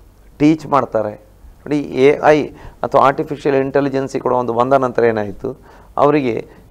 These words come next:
ಆ, ಅಥವಾ ಅದಕ್ಕೆ ಅಂತ ಹೇಳ್ಬೋದು, ಅವರಿಗೆ ಅಂತ ಹೇಳಲಿಕ್ಕೆ ಆಗೋದಿಲ್ಲ. ಅದಕ್ಕೆ, ಆ, ವಿಚಾರ ಮಾಡಿ ಮಾತನಾಡುವಂಥ,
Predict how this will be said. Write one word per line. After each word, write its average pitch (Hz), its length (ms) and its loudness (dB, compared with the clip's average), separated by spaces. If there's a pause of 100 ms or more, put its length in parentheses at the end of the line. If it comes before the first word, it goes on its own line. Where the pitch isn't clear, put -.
(100)
ಆ, 120 300 4
ಅಥವಾ 127 360 2
ಅದಕ್ಕೆ 156 540 4
ಅಂತ 131 180 2
ಹೇಳ್ಬೋದು, 104 340 2
ಅವರಿಗೆ 131 340 4
ಅಂತ 120 180 -2
ಹೇಳಲಿಕ್ಕೆ 110 420 0
ಆಗೋದಿಲ್ಲ. 101 360 -6 (400)
ಅದಕ್ಕೆ, 156 540 0 (460)
ಆ, 131 100 0 (1400)
ವಿಚಾರ 196 440 2
ಮಾಡಿ 175 320 2
ಮಾತನಾಡುವಂಥ, 147 760 0